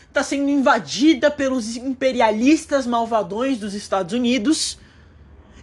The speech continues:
E, e, ó, meu Deus, e a gente tem que defender eles contra os Estados Unidos. Sério?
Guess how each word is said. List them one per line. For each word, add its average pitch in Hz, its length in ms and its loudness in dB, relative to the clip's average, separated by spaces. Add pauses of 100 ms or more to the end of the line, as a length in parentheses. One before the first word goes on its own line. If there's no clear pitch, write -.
(120)
E, 214 240 -4
e, 220 80 4
ó, 285 240 6
meu 254 180 -2
Deus, 247 420 -2
e 247 40 -4
a 247 40 0
gente 254 220 -6
tem 254 100 -10
que - 120 -12
defender 269 440 -4
eles 262 300 -2
contra 262 240 -2
os 233 60 -4
Estados 226 180 -2
Unidos. 208 160 -4
Sério? 247 400 -4